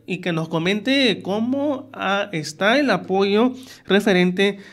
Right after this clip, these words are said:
a este deporte del atletismo, ¿no? ¿Cómo estás, Bruno? Es un gusto saludarte y bienvenido a R C R Deportes y muchísimas gracias por que estés y hayas aceptado, ¿no? Este de,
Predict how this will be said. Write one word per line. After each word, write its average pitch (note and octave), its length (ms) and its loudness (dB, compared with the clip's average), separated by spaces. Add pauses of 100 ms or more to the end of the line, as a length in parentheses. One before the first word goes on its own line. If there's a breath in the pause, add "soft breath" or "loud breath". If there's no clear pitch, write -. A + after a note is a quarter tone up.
(160 loud breath)
a F3 200 4
este F#3 240 -2
deporte E3+ 480 -4
del E3 180 -2
atletismo, C3 500 -8
¿no? E3+ 140 -8
¿Cómo A#3 160 2
estás, A3+ 220 2
Bruno? A#3 360 2
Es G3+ 220 -2
un G#3+ 140 -2
gusto A3+ 260 -2
saludarte G3+ 600 0
y G#3 80 -4
bienvenido F#3 480 0
a G3 40 2
R G3 200 0
C F#3+ 100 -4
R F#3 140 2
Deportes F#3 400 -2
y G#3+ 40 -4
muchísimas F3+ 500 -2
gracias F#3 440 -2 (320 loud breath)
por F#3 480 -2
que F#3+ 380 -2
estés G3 500 -2
y F3+ 60 0
hayas F#3 260 2
aceptado, E3 580 0
¿no? D3+ 200 -4
Este E3+ 280 -6
de, E3+ 160 -4